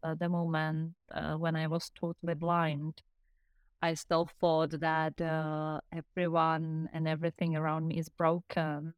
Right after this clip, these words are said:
and, uh, that's me who is the victim here. And, uh, I had, uh, troubles that time in my relationship, and I thought that this is the way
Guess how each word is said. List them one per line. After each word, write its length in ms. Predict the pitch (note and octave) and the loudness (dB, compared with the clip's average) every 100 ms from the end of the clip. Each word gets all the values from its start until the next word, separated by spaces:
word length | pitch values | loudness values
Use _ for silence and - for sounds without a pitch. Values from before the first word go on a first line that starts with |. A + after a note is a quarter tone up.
| _ - | _ -6
and, 380 | D3+ D3+ D#3 D#3 | -2 -2 -2 -2
uh, 500 | D3 D3 D3 D3 D3 _ _ | -2 -2 -4 -8 -12 _ _
that's 280 | D3+ D3 - | -8 -6 -2
me 180 | F3 E3+ | 0 0
who 100 | E3+ | 0
is 140 | D#3+ | 0
the 80 | D3+ | 0
victim 480 | D#3+ F#3 - F3+ D#3+ | -2 -2 -2 -4 -2
here. 480 | D#3+ D#3+ D3+ D3+ E3+ _ _ _ _ _ _ _ _ _ _ | -2 -2 -2 -2 -8 _ _ _ _ _ _ _ _ _ _
And, 460 | E3 D#3+ D#3+ D#3+ D#3+ | 0 0 2 0 0
uh, 360 | D#3+ D#3+ D#3+ D#3+ - _ _ _ - | 0 2 0 -2 -8 _ _ _ -2
I 120 | F3 | 2
had, 240 | G3 F#3+ | 4 4
uh, 200 | F#3+ F#3+ - _ _ | 4 2 -2 _ _
troubles 540 | - F#3+ F#3 F#3 F3 D#3+ | -2 2 4 2 0 0
that 180 | E3 - | -2 -2
time 440 | - E3 D#3+ D#3+ D#3+ | -2 0 0 0 -2
in 140 | E3+ E3 | -4 -2
my 120 | D#3+ | -2
relationship, 1000 | D#3+ E3+ E3 E3+ - F3+ - F3+ E3 D#3 _ _ _ _ _ - | -2 0 0 -2 0 -2 0 -2 -2 -2 _ _ _ _ _ 0
and 140 | G3 | 4
I 140 | A#3 B3+ | 4 2
thought 540 | - G3+ G3 G3+ F#3 | 0 2 2 2 0
that 280 | F#3+ F3+ F3 _ - | 0 0 -2 _ -6
this 240 | G3+ - | -4 -2
is 180 | A3 F#3+ | -2 -2
the 120 | F#3+ | -2
way 540 | E3+ F#3+ F#3 D#3+ E3 | 0 2 2 0 -4